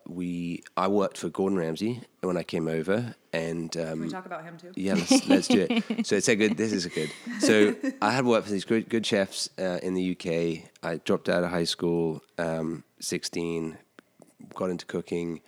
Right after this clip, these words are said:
Speaker 1: Um, ended up working for some really good guys. Gordon was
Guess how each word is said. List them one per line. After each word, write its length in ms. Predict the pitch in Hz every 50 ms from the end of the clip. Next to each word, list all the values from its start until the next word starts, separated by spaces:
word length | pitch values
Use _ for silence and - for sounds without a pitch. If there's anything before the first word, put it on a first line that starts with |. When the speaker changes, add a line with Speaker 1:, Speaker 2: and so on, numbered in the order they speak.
| - - - - - - - _ _ -
Speaker 1:
Um, 300 | 90 87 85 82 82 80 -
ended 220 | 95 92 90 87 87
up 120 | 87 -
working 240 | 90 87 87 - -
for 80 | 76
some 240 | - - 85 80 80 -
really 220 | - 95 90 87 85
good 180 | 82 85 82
guys. 520 | - 90 82 82 82 82 78 73 - - - _ _ _ _
Gordon 420 | - - 92 90 87 87 87 85 85
was 200 | 82 80 -